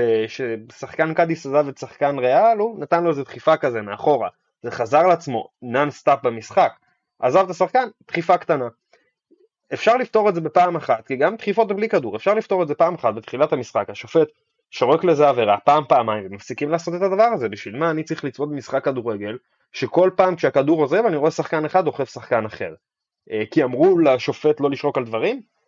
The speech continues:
אז תביאו שופטים יותר טובים, ובמקום שהליגה, אה, אה, באמת, תשקיע בכל מיני שטויות, שבאמת אני לא, לא אכנס אליהן אפילו,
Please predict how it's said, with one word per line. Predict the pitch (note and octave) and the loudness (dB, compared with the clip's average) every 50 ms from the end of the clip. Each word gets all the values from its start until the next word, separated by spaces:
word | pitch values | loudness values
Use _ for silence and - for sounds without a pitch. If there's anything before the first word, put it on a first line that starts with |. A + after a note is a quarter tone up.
| _ _ | _ _
אז | - A2 G#2+ - - | -6 -6 -6 -6 -4
תביאו | - A#2+ A2 D#3+ A3+ | -4 -2 0 0 -2
שופטים | A3+ - A#3 - - A3+ | -2 -4 -6 -6 -4 -4
יותר | G3+ F#3+ A3+ G#3 | -2 0 0 0
טובים, | F#3 - F#3+ F#3 F#3+ F3+ E3+ C3+ | 0 0 0 0 0 0 -2 -4
ובמקום | A#2+ A#2+ B2 A#2 E3 E3+ F3+ | -6 -6 -4 0 0 0 0
שהליגה, | - F3+ E3 E3 F3+ G3 F3 E3+ C#3 - - _ _ _ _ _ _ - | 2 2 2 2 2 2 2 2 2 0 -2 _ _ _ _ _ _ -6
אה, | - C3 B2+ A#2+ A#2+ A#2 A#2 A2+ A2 G#2+ G#2 - _ _ _ _ _ _ _ _ _ _ _ _ _ _ _ - G#2 | 0 2 2 2 4 4 4 4 4 2 -2 -8 _ _ _ _ _ _ _ _ _ _ _ _ _ _ _ -12 -6
אה, | B2+ A2+ A2+ A2 A2+ - - - _ _ _ _ _ | -2 0 0 0 -2 -4 -10 -20 _ _ _ _ _
באמת, | - C3+ A#2+ D#3+ G3+ F3+ - - - - - - _ - - _ _ _ _ _ _ _ _ | -2 0 2 2 2 0 0 -4 -18 -20 -20 -20 _ -20 -20 _ _ _ _ _ _ _ _
תשקיע | - B2 - - - - F3+ G3 | -10 -8 -6 -4 0 2 4 4
בכל | F3+ C3+ - - D#3+ | 4 2 2 0 0
מיני | E3 E3+ E3 D#3+ | 0 0 -2 -2
שטויות, | C#3 - - - D#3 D3+ D3+ C#3+ | -4 -4 -4 0 2 2 2 2
שבאמת | - A#2+ G2+ F#2+ F#2+ G2+ G#2 A2+ B2 A#2 | -2 -8 -8 -10 -10 -8 -4 -4 -4 -2
אני | C3+ A#2 A2+ A2+ A2+ A2 G#2 G#2+ - | -4 -4 -4 -6 -8 -8 -12 -12 -8
לא, | A2 B2 A#2 G2+ | -6 -4 -4 0
לא | C3 C3+ D3+ | 2 2 2
אכנס | D3+ - C3+ C#3+ E3+ E3 - | 2 2 0 0 0 2 2
אליהן | E3+ C#3 A2+ G#2 G2+ | 2 2 0 -2 -6
אפילו, | F#2+ - - A#2+ A2 G2 F#2+ F#2+ | -10 -14 -12 -10 -10 -8 -10 -12